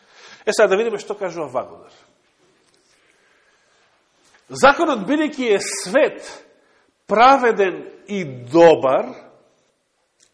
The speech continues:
не може да го оправда грешникот.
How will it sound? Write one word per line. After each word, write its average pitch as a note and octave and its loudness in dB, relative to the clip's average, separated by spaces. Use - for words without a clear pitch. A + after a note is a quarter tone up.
не D#3+ 0
може C#4+ 0
да G#3 2
го F#3 0
оправда F#3+ -2
грешникот. C3 -14